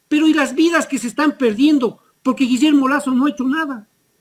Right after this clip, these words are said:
porque no ha hecho nada respecto a seguridad más que bla, bla, bla, no ha hecho nada en salud, no ha hecho nada en educación, no funciona nada en este país. Entonces, esas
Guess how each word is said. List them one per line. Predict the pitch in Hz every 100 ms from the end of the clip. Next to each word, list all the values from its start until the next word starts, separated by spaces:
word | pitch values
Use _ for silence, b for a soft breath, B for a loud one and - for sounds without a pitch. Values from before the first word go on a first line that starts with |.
| _ -
porque | 311 302
no | 349
ha |
hecho | 339 294
nada | 339 302
respecto | 262 - 320 -
a | 254
seguridad | 247 247 247 302
más | 277 294
que | - 247
bla, | 220 277 285
bla, | 262 247
bla, | 240 339 339 226 _ _ -
no | 311
ha |
hecho | 339 285
nada | 285 330
en | 311
salud, | - 247 277 381 330 190 b b
no | 302
ha |
hecho | 349 285
nada | 330 330
en | 277
educación, | 240 220 247 233 311 359 262 b b
no | 285 285
funciona | 294 - 339 320
nada | 269 349 359
en | 311
este | 330 311
país. | - 277 339 339 269 - _ _ _ _ _ _ _ _ _ -
Entonces, | 339 392 330 302 - _ _ _ -
esas | 349 262 - -